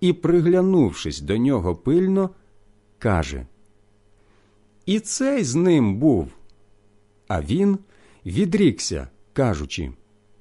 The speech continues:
«Не знаю його, жінко».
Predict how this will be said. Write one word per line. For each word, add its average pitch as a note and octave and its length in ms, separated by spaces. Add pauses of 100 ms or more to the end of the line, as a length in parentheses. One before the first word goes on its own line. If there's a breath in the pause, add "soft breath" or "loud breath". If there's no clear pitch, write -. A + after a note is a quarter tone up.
(320)
«Не A#2 220
знаю E3+ 540
його, G#2 460 (300)
жінко». E2+ 640